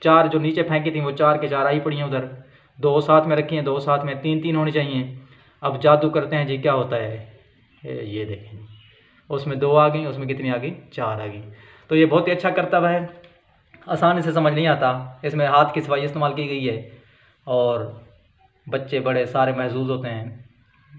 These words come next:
पुराने बुज़ुर्ग जो हैं उनको तो पता है, तो इसका जो steps हैं वो अगले उसमें आपको बताएंगे इंशाअल्लाह और आप महजूज भी होंगे। चलें दोस्तों,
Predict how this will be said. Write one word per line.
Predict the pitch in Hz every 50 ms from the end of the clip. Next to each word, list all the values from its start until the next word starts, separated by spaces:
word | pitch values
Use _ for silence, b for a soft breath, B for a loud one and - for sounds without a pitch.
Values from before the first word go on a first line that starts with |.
| - -
पुराने | 151 135 143 156 156 165
बुज़ुर्ग | 156 151 143 147 151 139
जो | 139 143
हैं | 143
उनको | 139 139 139 143
तो | 143 135
पता | 135 131 - 135
है, | 131 127 127 123 123 - - b b b b b b b b b _ _ _ _ _ _
तो | - 123 120 127 131
इसका | - 151 151 151 - 160 147
जो | 139 147 139 135 131 127 127 131 - - - - _ -
steps | - 156 - 180 208 202 - -
हैं | 170 147 139 135 131
वो | 143
अगले | 151 156 160 160 151 147
उसमें | 143 - - 139 139
आपको | 135 135 - - 139 123
बताएंगे | 127 - 143 143 147 143 139
इंशाअल्लाह | 131 131 - 131 117 113 110 110 110 113 - - - - - _ _ _ _ - _ _ _ 123
और | 123 123
आप | 123 117
महजूज | 131 127 123 123 135 139 131
भी | 127 139
होंगे। | 135 135 135 120 117 107 107 107 - - - - _ _ _ _ _ _ _ _ _ - - - _ _ _ _ _ _ _ _ _ _ _ _ _ _ _ _ _ _ - -
चलें | 156 151 160 170 165
दोस्तों, | 165 170 165 165 - 175 170 170 170 165 - -